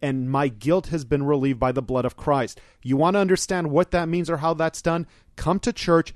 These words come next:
hear the minister preach the gospel to you. That is your job. Draw the people in by invitation.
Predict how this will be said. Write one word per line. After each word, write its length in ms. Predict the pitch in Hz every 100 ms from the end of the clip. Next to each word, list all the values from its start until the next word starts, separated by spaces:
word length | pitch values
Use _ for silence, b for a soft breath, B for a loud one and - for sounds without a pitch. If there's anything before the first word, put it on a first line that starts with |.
| -
hear 480 | - - 185 180 160
the 100 | 165
minister 420 | 160 151 147 -
preach 300 | 156 - 143
the 80 | 151
gospel 480 | 131 139 147 - 123
to 160 | - 123
you. 140 | 110
That 320 | 101 139 160
is 180 | 208 170
your 120 | 170
job. 400 | 139 156 143 120 - b b
Draw 440 | 113 131 147 180
the 100 | 180
people 420 | 190 - 175 180 156
in 240 | 143 127
by 160 | 127 131
invitation. 800 | 135 123 120 - 165 - 160